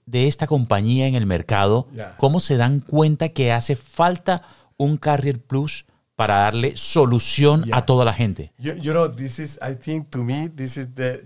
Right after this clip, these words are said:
Speaker 2: the <laughs> most important question. Eh, eh, I mean, because, because the, the question is, okay, in what moment you guys think, right? So, oh, something is missing there. So we can create this company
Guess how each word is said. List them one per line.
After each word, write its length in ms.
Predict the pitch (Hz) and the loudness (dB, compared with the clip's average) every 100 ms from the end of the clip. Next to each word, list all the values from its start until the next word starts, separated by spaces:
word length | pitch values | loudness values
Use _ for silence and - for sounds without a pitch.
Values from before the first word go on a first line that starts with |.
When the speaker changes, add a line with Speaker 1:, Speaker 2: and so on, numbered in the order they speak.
| 117 | -8
Speaker 2:
the 120 | 110 | -6
<laughs> 40 | |
most 340 | 123 175 - 170 | -4 -4 -6 -10
important 520 | 156 151 113 127 - | -10 -10 -8 -8 -10
question. 520 | 127 110 - 143 135 - | -10 -10 -6 -6 -6 -8
Eh, 260 | 120 120 120 | -2 -2 -2
eh, 160 | 127 127 | -8 -8
I 80 | 147 | -8
mean, 160 | 165 147 | -8 -8
because, 360 | 120 143 120 - - - - | -8 -8 -8 -14 -20 -20 -10
because 280 | 135 131 135 | -6 -4 -2
the, 120 | 131 | -4
the 180 | 135 123 | -8 -8
question 440 | - 147 147 147 147 | -4 -4 -4 -8 -8
is, 360 | 139 135 - - _ _ - | -8 -8 -10 -18 _ _ -8
okay, 320 | 123 147 131 | 0 0 0
in 220 | 143 123 120 | -8 -10 -10
what 200 | 208 - _ | -12 -14 _
moment 420 | 202 180 170 147 | -6 -4 -6 -6
you 120 | 139 135 | -10 -6
guys 440 | 135 135 - - - | -4 -4 -6 -8 -6
think, 400 | 170 113 95 - 120 | -4 -4 -8 -16 -10
right? 240 | 110 165 170 _ | -6 -6 -8 _
So, 340 | - - 120 117 | -8 -4 -2 -4
oh, 360 | 127 165 120 - - | -10 -8 -10 -12 -10
something 560 | - 147 175 175 147 | -6 -4 -6 -8 -8
is 200 | 123 - | -6 -4
missing 400 | 110 131 - 101 | -4 -4 -6 -8
there. 240 | 87 85 85 _ _ _ - | -12 -16 -20 _ _ _ -10
So 200 | - 117 | -4 -2
we 380 | 101 110 147 160 | -4 -6 -6 -6
can 300 | - 139 135 | -8 -8 -8
create 460 | 123 123 120 117 110 | -8 -6 -4 -6 -8
this 200 | 127 120 | -8 -6
company 600 | - 120 113 120 123 165 | -4 -4 -4 -8 -10 -10